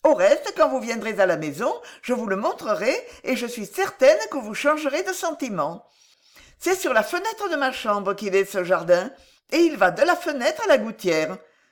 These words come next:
C'est une belle caisse en chêne solidement construite par Michel.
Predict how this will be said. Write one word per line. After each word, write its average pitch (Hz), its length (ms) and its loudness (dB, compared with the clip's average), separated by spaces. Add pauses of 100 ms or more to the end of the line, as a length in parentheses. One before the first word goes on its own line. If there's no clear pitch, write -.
(140)
C'est 311 220 -2
une 240 160 -2
belle 330 340 4
caisse 302 240 -2
en 196 140 -2
chêne 349 440 -4
solidement 302 600 -4
construite 247 600 -6
par 294 180 0
Michel. 190 680 -4